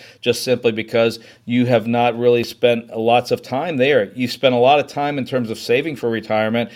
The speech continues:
and looking at, you know, what, you know, how are you gonna position your money within, within those accounts, and how are you gonna try to grow it? But yet you haven't necessarily spent a whole lot of time and don't necessarily have access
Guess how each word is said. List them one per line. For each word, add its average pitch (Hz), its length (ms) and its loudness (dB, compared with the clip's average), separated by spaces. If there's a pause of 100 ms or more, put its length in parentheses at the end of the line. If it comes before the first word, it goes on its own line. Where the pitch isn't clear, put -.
(200)
and 110 180 -2
looking 123 360 2
at, 113 220 2
you 113 80 -6
know, 110 140 0
what, 110 240 0
you 110 100 0
know, 107 60 -2
how 117 180 0
are 120 100 6
you 117 120 0
gonna 110 140 -2
position 110 400 -6
your 113 80 -4
money 110 320 -2
within, 110 360 0
within 110 280 -4
those 104 180 0
accounts, 110 380 -2
and 101 100 -8
how 113 60 -2
are 117 100 2
you 113 80 0
gonna 104 160 -4
try 107 180 -2
to 101 80 0
grow 113 380 2
it? 110 180 0 (460)
But 107 300 0
yet 117 340 2
you 113 300 -4
haven't 120 340 0
necessarily 120 560 2
spent 117 420 0
a 110 120 -2
whole 120 240 2
lot 117 160 4
of 110 80 -4
time 117 320 -2
and 110 100 0
don't 123 160 2
necessarily 117 400 2
have 113 180 0
access 120 540 0